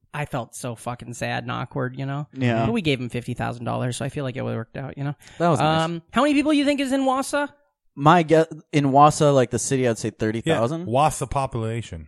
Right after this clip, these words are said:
Speaker 1: It's bumped up since you left, bud. It's thirty-nine thousand right
Speaker 2: Okay.
Speaker 1: now. Yeah, they're almost at forty grand.
Speaker 2: Nice. Then the, then the surrounding area might be closer to, like, seventy thousand right now,
Speaker 1: Probably, yeah, yeah.
Speaker 2: including, like
Speaker 1: What's your, oh, I bet, uh, guess the top two area codes. Go.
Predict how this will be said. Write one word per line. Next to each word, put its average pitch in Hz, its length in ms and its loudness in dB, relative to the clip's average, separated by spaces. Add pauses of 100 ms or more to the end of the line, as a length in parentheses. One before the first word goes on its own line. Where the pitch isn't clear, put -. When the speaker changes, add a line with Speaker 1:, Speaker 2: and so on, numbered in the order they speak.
Speaker 1:
It's 226 220 -6
bumped 403 320 0
up 311 140 4
since 170 200 -2
you 151 80 2
left, 131 220 0
bud. 143 180 2
It's 175 180 -4
thirty-nine 214 600 2
thousand 120 360 -2
right 127 120 2
Speaker 2:
Okay. 147 260 4
Speaker 1:
now. 135 40 -4
Yeah, 160 340 -2
they're 143 120 0
almost 233 240 -2
at 147 140 -6
forty 196 240 -2
grand. 165 380 -6
Speaker 2:
Nice. 160 200 0
Then 147 180 4
the, 143 200 10
then 135 220 0
the 131 80 2
surrounding 135 400 0
area 120 180 0
might 104 200 -2
be 101 100 -8
closer 101 320 -4
to, - 20 -2
like, 92 180 -4
seventy 95 400 -6
thousand 92 340 -4
right 135 180 0
now, - 100 -2
Speaker 1:
Probably, 123 260 -2
yeah, 151 180 -2
yeah. 147 180 -4
Speaker 2:
including, 104 280 -2
like 95 200 -2
Speaker 1:
What's 196 160 0
your, 214 140 6
oh, 185 260 8
I 165 100 4
bet, 170 420 0
uh, 170 200 2
guess 202 260 2
the 190 120 2
top 185 260 2
two 202 120 0
area 165 240 2
codes. 120 260 -6
Go. 139 180 2